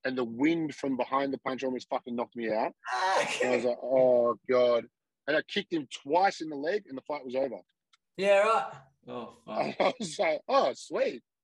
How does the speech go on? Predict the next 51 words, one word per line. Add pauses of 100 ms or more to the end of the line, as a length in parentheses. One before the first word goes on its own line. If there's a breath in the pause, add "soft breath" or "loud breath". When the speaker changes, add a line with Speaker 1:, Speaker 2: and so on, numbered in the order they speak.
(100)
Speaker 2:
No
hard
Speaker 1:
Kicked
him
Speaker 2:
Harry.
Speaker 1:
once
really
good, (320)
and
then
next
one,
bang,
and
he
went
straight
down.
I
was
like, (420)
"Fuck
yeah." (600)
Speaker 3:
Big,
Speaker 1:
So,
Speaker 3:
big,
Speaker 1:
and
then
he
Speaker 3:
big
Speaker 1:
didn't,
Speaker 3:
muscles
Speaker 1:
yeah.
Speaker 3:
don't
think,
uh,
Speaker 2:
Yeah,
yeah,
yeah. (580)
Speaker 1:
Nothing,
man.
But
I
remember
shitting
myself,
like, (120)
literally
a
barbed
wire